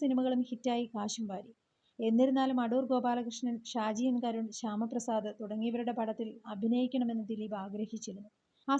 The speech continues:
സിനിമ ഓടിയില്ലെങ്കിലും അതിലൂടെ ശ്രദ്ധിക്കപ്പെടണം, ഇന്നയാളുടെ സിനിമയിൽ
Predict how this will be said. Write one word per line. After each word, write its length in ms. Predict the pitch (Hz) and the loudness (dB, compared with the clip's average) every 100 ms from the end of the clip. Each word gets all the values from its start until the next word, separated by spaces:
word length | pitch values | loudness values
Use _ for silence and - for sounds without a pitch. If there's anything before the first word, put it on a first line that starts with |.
| 285 | 2
സിനിമ 220 | 302 302 285 - _ _ _ - | 2 2 -2 -6 _ _ _ -2
ഓടിയില്ലെങ്കിലും 760 | 233 247 262 294 262 247 254 240 | 4 6 6 4 2 2 2 0
അതിലൂടെ 320 | 220 226 240 247 | 0 0 0 -2
ശ്രദ്ധിക്കപ്പെടണം, 720 | 233 214 240 277 269 254 254 233 _ - 226 | -2 -2 0 0 2 2 0 -2 _ 0 4
ഇന്നയാളുടെ 460 | 254 262 254 247 247 | 6 6 4 2 2
സിനിമയിൽ 320 | 240 233 240 | 2 2 2